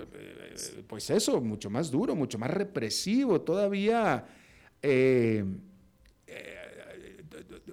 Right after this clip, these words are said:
Hugo Chávez, eh, fue muy represor, etcétera, pero lo hizo con, con los, con sus principales opositores más grandes, etcétera. Daniel Ortega agarra parejo.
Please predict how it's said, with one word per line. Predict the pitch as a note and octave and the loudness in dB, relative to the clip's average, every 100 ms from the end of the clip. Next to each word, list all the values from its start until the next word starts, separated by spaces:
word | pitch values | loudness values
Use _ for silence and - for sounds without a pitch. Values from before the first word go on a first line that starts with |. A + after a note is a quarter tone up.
| - | -4
Hugo | F3 F3 | 4 4
Chávez, | F#3 F3+ G#3 G#3+ D#3 - - | 6 4 8 6 6 0 -8
eh, | B2+ A#2+ B2 E2 - - - D#2+ E2 - C3+ | -12 -12 -14 -16 -16 -16 -16 -16 -18 -16 -6
fue | C#3 | -2
muy | F3+ | 2
represor, | F#3 F#3 D#3+ C#3+ E3 | 2 0 -2 0 2
etcétera, | F#3 F3+ D#3+ - A#3+ | 2 0 -2 0 0
pero | F3+ C#3+ | 0 2
lo | C3 | 2
hizo | C#3+ C3+ G3 | 2 0 -2
con, | F#3+ E3 C3 G#2+ - - - - | -2 0 0 -2 -6 -20 -20 -6
con | B2+ B2 | -2 2
los, | A#2+ - | 2 2
con | C3 A#2 | -2 -4
sus | A#2+ | -4
principales | - A#2+ A#2+ C3+ D3+ E3 G3 E3+ | -6 -4 -4 0 2 6 4 4
opositores | - D#3 C#3 A#2 A#2 D3 E3+ D3+ | -2 -2 0 -2 0 2 2 2
más | D3 D#3 C#3 | 0 0 2
grandes, | D3+ D3+ E3 C#3 | 4 4 2 0
etcétera. | B2+ - A#3 A#3+ C3+ A2 - | -2 0 0 2 0 -2 -8
Daniel | A#2 A#2 B2+ A#3+ C4 | -2 0 2 0 0
Ortega | D#3+ C#3+ D3+ G#3+ D#4+ | -2 -2 0 0 -2
agarra | - A2+ C3 C4 D4 | -2 -2 0 0 -2
parejo. | - G#2 G#4+ A#4 - - | -2 4 4 4 -2 -10